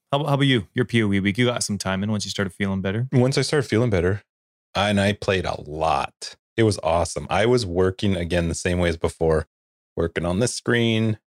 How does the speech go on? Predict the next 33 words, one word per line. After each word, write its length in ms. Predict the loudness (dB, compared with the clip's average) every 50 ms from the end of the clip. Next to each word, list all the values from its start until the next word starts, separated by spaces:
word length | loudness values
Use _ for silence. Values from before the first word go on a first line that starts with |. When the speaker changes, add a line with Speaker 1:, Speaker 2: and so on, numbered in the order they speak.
| _ _
Speaker 2:
playing 320 | -4 0 0 2 2 2 2
on 140 | 2 2
this 120 | 0 0 -2
screen. 560 | -4 -4 -2 0 0 2 2 2 0 -2 -4 -6 _ _ _ _ _ _ _ _ -8
I 80 | -6 -6
don't 200 | -4 -6 -8 -6 -4
remember 260 | -2 0 0 0 0
when 300 | 0 2 2 2 2 2
we 100 | 2 2
last 380 | 2 2 0 0 -2 -2 -4 -10
talked 440 | -14 -10 -6 -4 -4 -4 -4 _ -2
of, 160 | -2 -2 0
about 220 | 0 0 2 2 2
our 60 | 2 2
builds. 260 | 2 2 2 2 2
I'm, 260 | 2 2 2 0 0 -2
my, 260 | -2 0 0 0 0 0
I'm 140 | 0 0
done 240 | 2 2 2 2 2
with 120 | 0 0 0
my, 360 | 0 0 2 2 2 2 2
uh, 360 | 0 0 0 0 -2 -4 -6 -8 -12 _ _ _ _ _ _ _ _ -6
my 100 | -4 -4
totem 540 | -4 -6 -4 -2 0 2 2 2 0 0 -2
build. 240 | -2 -2 -2 -2 0
I 60 | -2
sold 320 | 0 0 2 2 2 2 2
everything, 480 | 0 0 -2 -4 -4 -2 -2 0 0
made 160 | 0 0 0 0
a 40 |
bunch 340 | -2 -2 -2 -2 -2 -2 -2
of 80 | -4 -4
currency, 640 | -4 -4 -4 -4 -4 -6 -6 -4 -2 -2 -2 -4